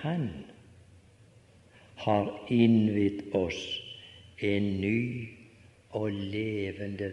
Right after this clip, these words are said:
vei til gjennom forhenget.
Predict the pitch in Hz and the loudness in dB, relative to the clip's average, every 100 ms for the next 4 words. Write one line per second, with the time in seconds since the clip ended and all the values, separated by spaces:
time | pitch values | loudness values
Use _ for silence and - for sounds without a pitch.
0 | 90 92 95 92 - - 95 85 73 - | -6 -6 -4 -8 -12 -4 -4 -4 -8 -12
1 | - - - - - - - - - - | -20 -20 -20 -20 -20 -20 -20 -20 -20 -20
2 | _ - - - - 98 92 95 98 95 | _ -20 -20 -20 -14 -12 -6 -2 0 0
3 | 92 78 76 - - - - - - _ | -4 -8 -12 -16 -20 -20 -20 -20 -20 _
4 | - _ - - - - 95 82 80 92 | -20 _ -20 -20 -14 -2 0 0 -4 -10
5 | 87 82 | -10 -14